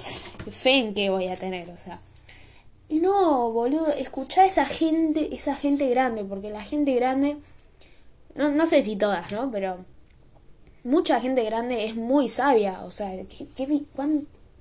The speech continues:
cuántos años vivieron? Noventa y dos, ¿me entendés? Saben mucho más que vos, que sos un pendejo de quince,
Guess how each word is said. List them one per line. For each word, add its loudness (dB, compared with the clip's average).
cuántos 0
años -4
vivieron? -2
Noventa -4
y 6
dos, 6
¿me -4
entendés? -4
Saben 4
mucho 6
más 2
que -4
vos, -4
que -8
sos -2
un -2
pendejo 0
de 2
quince, -2